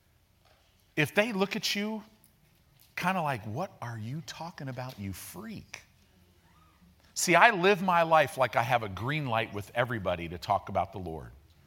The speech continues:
I, that's the way I live my life. I, I just live my life that way. But the minute I get a red light, I stop. Why?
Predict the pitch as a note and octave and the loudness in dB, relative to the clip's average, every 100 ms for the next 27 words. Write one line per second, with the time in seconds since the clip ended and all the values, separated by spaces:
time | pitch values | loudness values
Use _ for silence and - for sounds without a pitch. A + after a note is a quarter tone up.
0 | _ _ _ - - - B2+ B2+ C3 C3+ | _ _ _ -20 -4 4 6 6 2 4
1 | C#3 C3+ C3+ B2 B2+ B2+ G#2 D#2 - - | 6 6 4 0 0 2 0 -2 -10 -20
2 | _ - - _ B2+ C#3+ C3 D#3 C#3 C3+ | _ -20 -20 _ 8 10 10 8 8 0
3 | C#3+ C#3+ D3+ D3+ C#3+ C#3+ C3+ G#2 G#2+ E2 | 2 4 6 8 8 6 2 2 2 0
4 | - - A#2 D3 - D3 D3 F#3 A#3+ - | -8 -10 2 2 2 0 2 4 4 6
5 | F3+ D#3 F#3+ F3+ D3+ B3 G#3 B2 A#2+ D#3+ | 4 6 4 6 6 6 6 6 6 4
6 | - - - _ _ _ _ A2 C3 - | -6 -20 -20 _ _ _ _ 2 2 0
7 | B3 C4 - _ _ _ _ _ _ _ | -4 -6 -12 _ _ _ _ _ _ _
8 | _ _ _ _ _ _ _ C3 B2 D3+ | _ _ _ _ _ _ _ 6 8 8
9 | A#3+ | 6